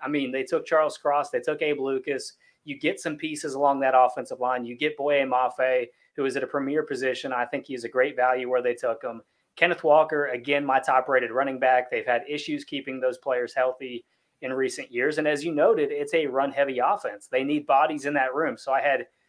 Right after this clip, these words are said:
no issue with it whatsoever. You take a couple of long boundary cornerbacks like, uh, Kobe Bryant and Tariq Woolen on, on day two and day three. I mean, that's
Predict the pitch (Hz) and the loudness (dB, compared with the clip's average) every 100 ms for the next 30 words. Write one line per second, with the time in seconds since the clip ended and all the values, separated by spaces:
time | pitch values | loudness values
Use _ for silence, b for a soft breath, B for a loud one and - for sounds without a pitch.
0 | _ 151 185 226 185 196 190 170 151 143 | _ 0 4 6 6 2 2 2 2 0
1 | 139 131 135 131 143 107 117 139 165 147 | 0 -2 -2 2 2 0 -4 -4 -4 -2
2 | 156 160 139 117 131 147 156 151 131 160 | -4 -2 -2 0 2 2 2 0 -2 -2
3 | 156 143 - 147 147 143 143 143 143 135 | -2 -6 -2 -2 0 2 2 0 0 0
4 | 120 - _ _ _ - 127 117 147 151 | 0 -6 _ _ _ -4 -2 0 -2 -2
5 | 143 135 139 143 139 123 139 143 139 123 | 0 2 4 2 -4 -8 -6 -6 -4 0
6 | 135 139 135 131 127 120 123 127 120 123 | 2 2 0 0 0 -4 -6 -6 -4 -2
7 | 135 131 135 135 123 123 120 123 143 175 | -2 -2 -4 -4 -2 -4 -2 -4 0 0
8 | 143 139 139 170 - | -2 -2 0 0 0